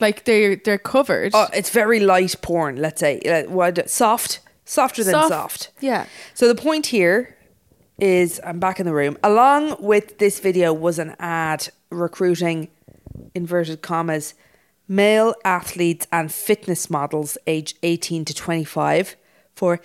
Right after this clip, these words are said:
Speaker 2: situations in which attractive, ticklish and masculine guys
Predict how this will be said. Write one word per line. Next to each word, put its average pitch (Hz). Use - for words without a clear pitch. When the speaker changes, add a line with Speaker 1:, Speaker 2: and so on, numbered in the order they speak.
Speaker 2:
situations 202
in 170
which 170
attractive, 175
ticklish 175
and 233
masculine 160
guys 165